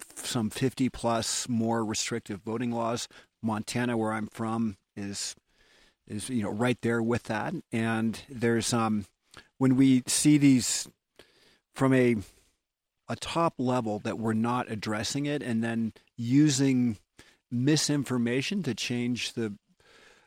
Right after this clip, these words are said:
the narrative of it is, is a bit, um, is, is a challenge because I see what, um, what we went through in twenty twenty with, and, and casting doubt onto the election and,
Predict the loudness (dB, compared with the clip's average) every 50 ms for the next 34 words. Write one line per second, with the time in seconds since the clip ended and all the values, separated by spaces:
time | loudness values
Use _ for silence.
0 | _ _ -4 -2 0 0 0 0 0 0 -2 -2 -4 -4 -4 -4 -4 -4 -4 -4
1 | -4 -4 -4 -4 -4 -6 -6 -6 -4 -4 -4 -6 -4 -2 -2 -2 -2 -4 _ _
2 | -20 -20 _ _ _ _ _ _ _ _ _ _ -20 -20 _ -14 -10 -10 -8 -8
3 | -8 -8 -8 -10 -12 _ _ _ _ _ _ -10 -10 -8 -6 -4 -4 -4 -2 0
4 | 0 2 2 0 -2 -6 -8 -8 -6 -2 -2 0 0 0 0 0 0 0 -2 -4
5 | -6 -8 _ _ _ -20 -20 -20 -20 -20 -20 -20 -20 -20 _ _ _ _ -8 -6
6 | -6 -4 -4 -4 -4 -6 -8 -12 _ _ _ _ _ _ _ _ -2 2 6 6
7 | 8 8 8 6 4 2 2 0 2 2 2 0 -2 -2 -2 0 0 -2 -2 -4
8 | -4 -4 -4 -4 -4 -6 -6 -6 -6 -8 -8 -12 -18 -12 -8 -6 -4 -4 -4 -4
9 | -6 -6 -4 -2 -2 -2 -2 0 -2 -2 -2 -2 -2 -2 -4 -4 -6 -6 -8 -8
10 | -8 -8 -8 -6 -6 -8 -8 -8 -8 -8 -6 -6 -6 -8 -6 -4 -4 -4 -4 -4